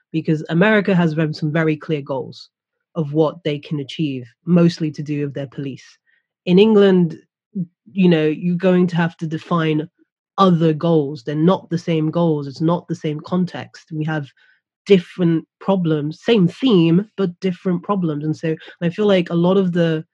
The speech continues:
outrage is just, like, gun, like, it's like gunning randomly, just, just spitting in, in everyone's direction without actually having any idea of what you want to achieve with all of this outrage. For me, I feel like if you, you know,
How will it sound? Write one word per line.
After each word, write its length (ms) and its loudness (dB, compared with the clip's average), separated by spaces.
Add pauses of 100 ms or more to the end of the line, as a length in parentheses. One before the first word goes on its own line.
(300)
outrage 460 0
is 80 -4
just, 260 -8
like, 220 -6 (360)
gun, 280 0
like, 180 -6
it's 100 -10
like 140 -4 (100)
gunning 380 4
randomly, 640 2
just, 200 -12
just 380 -12
spitting 640 -2 (540)
in, 340 2
in 160 0
everyone's 680 4
direction 580 -4
without 400 -4
actually 400 -8
having 360 -8
any 240 0
idea 520 -6 (300)
of 180 -6
what 180 0
you 120 -2
want 200 -2
to 100 -10
achieve 520 0
with 120 -8
all 160 -6
of 100 -10
this 160 -12
outrage. 580 -12
For 60 -4
me, 380 4
I 160 -2
feel 480 -4
like 340 -6 (280)
if 200 -10
you, 280 -2 (440)
you 160 -4
know, 280 -4